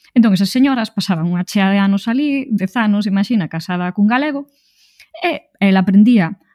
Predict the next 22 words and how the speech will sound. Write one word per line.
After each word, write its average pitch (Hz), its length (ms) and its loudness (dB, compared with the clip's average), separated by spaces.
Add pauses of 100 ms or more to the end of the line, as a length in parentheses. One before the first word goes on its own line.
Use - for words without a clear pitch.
(160)
a 170 80 0
lingua 190 320 4
dela, 302 460 -2 (580)
pois, - 220 -8
que 175 100 -8
sería, 170 320 -2
pois, 160 240 -12
o 147 80 -8
italiano, 233 640 0
ou 175 80 -2
o 165 80 -4
francés, 226 640 -4
ou, 160 320 -6
ou, 156 640 -8 (180)
o 160 160 -4
alemán 160 320 -2
suizo, 269 400 2
ou 190 120 -2
o - 40 -10
que 196 80 -4
for, - 320 -6 (720)
e, 196 800 4